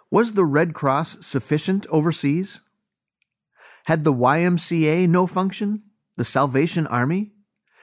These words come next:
The Red Cross does, indeed, get promptly on the job in national disasters, but it cannot do it all. And among the all which it cannot do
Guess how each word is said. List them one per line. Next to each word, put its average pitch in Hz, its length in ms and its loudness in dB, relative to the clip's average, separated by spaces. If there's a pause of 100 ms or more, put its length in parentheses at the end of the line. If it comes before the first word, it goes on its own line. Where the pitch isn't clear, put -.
(240)
The 127 120 2
Red 160 300 0
Cross 170 380 -2
does, 135 500 0
indeed, 123 640 -2 (200)
get 143 280 -4
promptly 180 480 0
on 156 180 0
the 160 80 2
job 131 480 -2
in 107 220 -2
national 139 400 0
disasters, 123 840 -4 (560)
but 160 320 0
it - 200 -6
cannot 160 520 -4
do 135 160 2
it 110 80 0
all. 110 540 -4 (1160)
And 156 200 2
among 185 360 2
the 165 200 0
all 117 480 0
which 131 260 -2
it 139 120 -6
cannot 175 440 0
do 120 380 0